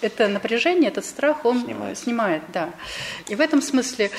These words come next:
Speaker 1: взрослые могут подурачиться, которые обычно строгие, или, э, как-то серьезные. В этот момент, праздник — это время, когда можно, э, отказаться от, э,
Speaker 2: Стереотип.
Speaker 1: от стереотипов, от ролей социальных жестких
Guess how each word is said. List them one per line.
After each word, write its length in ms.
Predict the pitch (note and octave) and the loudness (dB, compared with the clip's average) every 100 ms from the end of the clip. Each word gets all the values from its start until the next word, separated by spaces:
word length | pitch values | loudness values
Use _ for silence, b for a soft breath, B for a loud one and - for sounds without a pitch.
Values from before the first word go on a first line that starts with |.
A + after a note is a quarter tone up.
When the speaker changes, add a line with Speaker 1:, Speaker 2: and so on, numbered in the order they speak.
| B - | B -8
Speaker 1:
взрослые 520 | F3+ B3 D4 C#4 B3+ | -2 2 2 2 0
могут 220 | A#3+ A3+ | 2 0
подурачиться, 600 | A#3 G#3+ A3+ A3 G3 - | 0 2 2 2 -4 -6
которые 280 | G3+ G3 G3+ | -4 0 2
обычно 360 | F#3+ A3 - E3+ | 2 0 -4 -8
строгие, 580 | - A3 C4+ B3+ D#3 F4 - B B B - | -4 0 0 -2 -6 -8 -14 B B B -6
или, 400 | F#3+ F#3 F#3 F3+ B B - | -4 -2 -2 -2 B B -2
э, 400 | F3 E3+ E3 E3+ | 2 4 2 0
как-то 300 | F#3 F3+ - | -2 -2 -4
серьезные. 680 | E3 F3 F3+ B3 B3+ G3 D#3 | -2 0 4 2 2 0 0
В 80 | D#3+ | 0
этот 200 | G#3+ - | -4 -4
момент, 440 | G3+ A3+ A#3+ G#3 F#3+ - | -2 0 -2 -4 -10 0
праздник — 440 | C4 F4 C4+ F3+ - | 2 4 0 -4 -6
это 200 | F#3+ F#3+ | -4 -2
время, 420 | F#3+ A#3 D#4+ C4 | 0 4 4 4
когда 340 | G3 F3 G#3+ | 2 2 2
можно, 400 | A#3 A3 G#3+ G3+ G3+ B B - | 2 0 0 0 -2 B B -4
э, 240 | F#3 F#3 - | 0 2 2
отказаться 800 | F#3 G#3 G3+ B3 B3 - - F3 | 0 2 4 4 2 -2 -2 0
от, 340 | - F3+ - - | 0 -2 -2 -8
э, 40 | |
Speaker 2:
Стереотип. 840 | F#3 E3+ E3 E3 E3+ F3+ - F3 F#3+ | -2 0 2 2 0 0 -4 -8 -8
Speaker 1:
от 80 | |
стереотипов, 600 | - F#3 F3+ F#3 D4 A#3 A3+ - | -2 2 2 0 -2 -2 -6 -10
от 180 | F#3+ D#3+ | -10 -6
ролей 300 | D#3 F#3+ C4 | -4 -2 -4
социальных 640 | - A3+ A#3+ A3+ A3 G#3+ | -8 -6 -2 -2 -4 -8
жестких 420 | G3 G3+ - - | -6 -6 -6 -10